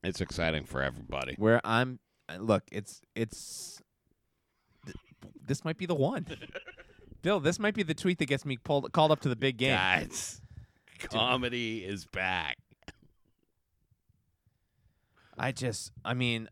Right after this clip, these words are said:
Speaker 2: I just don't know.
Speaker 1: All right, are you gonna, do you wanna just stop the pod?
Speaker 2: No, man, we gotta, 'cause if we stop the pod, then I have to edit this out later
Speaker 1: So,
Speaker 2: on, and I don't wanna do that.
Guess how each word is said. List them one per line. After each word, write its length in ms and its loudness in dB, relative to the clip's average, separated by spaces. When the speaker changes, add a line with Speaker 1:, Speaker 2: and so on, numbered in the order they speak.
Speaker 2:
I 120 -6
just 240 -10
don't 160 -2
know. 260 0
Speaker 1:
All 120 4
right, 260 4
are 100 0
you 120 8
gonna, 320 6
do 200 -8
you 100 4
wanna 240 8
just 280 0
stop 400 4
the 100 2
pod? 540 2
Speaker 2:
No, 240 6
man, 220 -2
we 100 -2
gotta, 280 2
'cause 180 -10
if 140 -8
we 140 -6
stop 340 -2
the 100 -8
pod, 440 0
then 320 -6
I 140 -8
have 160 -8
to 120 -8
edit 280 -6
this 180 -8
out 140 -4
later 160 -6
Speaker 1:
So, 160 6
Speaker 2:
on, 80 6
and 80 2
I 100 -4
don't 80 -8
wanna 160 -8
do 80 -6
that. 160 -8